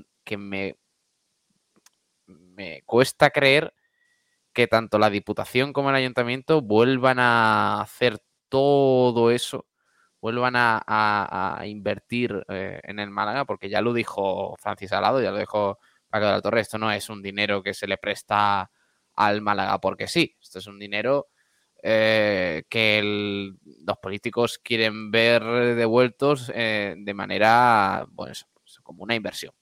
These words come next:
¿no? A nivel de club, a nivel de todo. Y después del fracaso de esta temporada,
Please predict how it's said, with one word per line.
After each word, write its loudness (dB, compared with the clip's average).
¿no? -12
A -20
nivel -8
de -4
club, 4
a 0
nivel 2
de 0
todo. -4
Y -4
después -2
del 4
fracaso 0
de 0
esta -10
temporada, 2